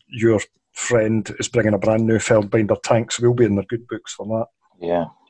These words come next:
Speaker 2: It's a lovely thing. I mean, I'm not a tank pervert by any stretch of the imagination, but that thing that Matt's got behind his Merc is a delight. I think it's the biggest powder tank in the country, and it's, um, apparently this gets, uh, tanker drivers deeply emotional. It's got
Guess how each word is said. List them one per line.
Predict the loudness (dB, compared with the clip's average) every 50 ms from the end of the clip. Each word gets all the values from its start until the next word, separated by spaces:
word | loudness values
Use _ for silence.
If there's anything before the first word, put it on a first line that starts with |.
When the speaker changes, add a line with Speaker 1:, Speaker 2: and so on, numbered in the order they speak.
| _
Speaker 2:
It's | -14 -12 -8 -4
a | 0
lovely | 0 0 0 0 -2 -4
thing. | -2 -2 0 0 0 0 -4
I |
mean, | -6 -6 -6 -2
I'm | -2
not | 0 0 -2 -4 -2
a | 0
tank | 0 0 0 -2 -6 -8 -4
pervert | -2 0 0 0 0 -2 -2 -2 -2
by | -2 -2 -2
any | -2 -4 -6 -10
stretch | -10 -6 -6 -6 -6 -8 -14 -14
of | -10 -8
the | -6
imagination, | -6 -4 -4 -6 -6 -6 -6 -6 -6 -6 -6 -8 -6
but | -2 -2 -2
that | -2 -2 -2
thing | -4 -2 -2 -2
that | -4 -4 -2
Matt's | 0 0 0 -2 -6 -12
got | -12 -8 -8 -8 -8 -6
behind | -4 -4 -2 -2 -2 -4 -6
his | -8 -8 -6
Merc | -4 -2 -2 -2 -2 -4 -6 -8
is | -8 -8
a | -8 -6
delight. | -4 -4 -4 -2 0 0 2 0 0 -2 -8 -14 -18 -20 -20 _ _ _ -20 -20 -20 -16 -16 -16 -12 -8 -8
I | -6
think | -4 -4 -6
it's | -6 -8
the | -12
biggest | -4 -2 -2 0 0 -4 -4 -2
powder | 0 2 2 4 2 0
tank | 0 0 0 0 0 0 -2 -2
in | -2
the | -2 -2
country, | -2 -2 -2 -2 -2 -4 -8 -10 -10 -10 -12 -14 -16 _ _ _ _ _ _ _
and | -8 -6
it's, | -6 -6 -8 _ -10 -4
um, | -4 -4 -2 -4 -6 -10 -14 _ _ -10 -10
apparently | -8 -2 0 2 2 2 2 0 0
this | 0 -2 -2
gets, | -4 -4 -4 -4 -10 -16 -20 -20 _ _ _ _ _
uh, | -6 -6 -4
tanker | -4 -6 -6 -6 -8 -4
drivers | -2 0 0 0 0 -2 -8 -10 -16 _ _ _ _
deeply | -4 -4 -4 -4 -4 -4 -4 -2
emotional. | -2 -2 -4 -4 -6 -8 -8 -6 -4
It's | -2 -2 -4 -4 -8
got | -4 0 0 0 0 -2